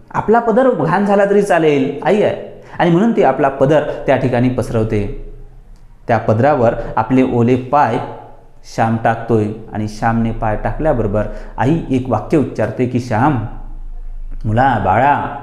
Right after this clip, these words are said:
ज्या पद्धतीने आपल्या पायाला घाण लागू नये म्हणून जपतोस ना, त्याच पद्धतीने आपल्या मनाला घाण लागू नये म्हणून जप बरं का." मित्रांनो, एक वाक्य,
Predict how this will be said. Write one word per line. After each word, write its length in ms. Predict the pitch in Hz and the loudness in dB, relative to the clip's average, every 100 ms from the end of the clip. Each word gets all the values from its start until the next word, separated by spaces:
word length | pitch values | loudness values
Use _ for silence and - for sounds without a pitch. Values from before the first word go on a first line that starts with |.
| - - - - - - - - 170 123 | -14 -20 -20 -20 -20 -20 -20 -16 -10 -2
ज्या 180 | 147 214 | 2 2
पद्धतीने 600 | 233 170 202 185 170 233 | 2 2 2 4 2 4
आपल्या 460 | 240 151 185 170 170 | 2 2 4 4 4
पायाला 480 | - 156 170 175 | 2 2 2 2
घाण 360 | 165 120 151 220 | 0 0 0 4
लागू 280 | 254 190 190 | 4 4 2
नये 160 | 190 | 2
म्हणून 240 | 185 180 175 | 2 2 2
जपतोस 400 | 156 - 156 - | 0 0 -2 0
ना, 240 | 139 202 - - - - - - | -2 -2 -6 -16 -20 -20 -8 -2
त्याच 280 | 139 156 | 0 0
पद्धतीने 580 | - 156 135 139 123 147 | -2 0 0 0 2 2
आपल्या 380 | 180 117 131 131 | 2 0 0 2
मनाला 540 | 131 113 123 147 110 135 - - | 2 2 2 2 0 -2 -8 -6
घाण 300 | - - 135 | -6 -2 0
लागू 260 | 151 139 135 | 2 2 0
नये 160 | 143 | 0
म्हणून 260 | 143 147 143 | -2 -2 0
जप 140 | 127 | 0
बरं 180 | 131 165 | 0 -2
का." 120 | 185 123 - - - - - - - - - | -4 -8 -12 -20 -20 -20 -20 -20 -20 -20 -20
मित्रांनो, 380 | - 110 120 156 196 - - - - - - | -10 -8 -6 -8 -10 -16 -20 -20 -20 -14 -4
एक 260 | 151 - - | -4 -4 -6
वाक्य, 460 | 113 147 - 147 | -4 -4 -6 -6